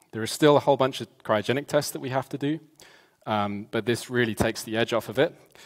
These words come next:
Um, and we have now two of these systems running pretty much twenty-four seven. We have four more on order, and we have a pretty big fleet of,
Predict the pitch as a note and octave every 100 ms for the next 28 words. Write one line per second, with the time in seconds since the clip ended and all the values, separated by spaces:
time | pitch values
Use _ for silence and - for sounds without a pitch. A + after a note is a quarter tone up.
0 | - - _ - A2+ G#2+ G#2 G#2+ - A#2+
1 | A#2 A#2+ A2 A#2+ G#2+ - F3 D3+ C#3+ C3+
2 | C#3+ - C3+ B2 - B2+ A2+ A2 A#2+ G#2
3 | G#2 - A2 G2+ G2 - C3+ B2 A2+ G#2+
4 | _ _ _ - G#2 G#2 - C#3+ B2 A#2
5 | G#2 G2+ A2 A2 A2 G#2 - _ _ -
6 | A#2 A2 G#2 G#2 G#2 _ - B2 G#2 G#2+
7 | - A2 G#2+ - G2+ G2+ -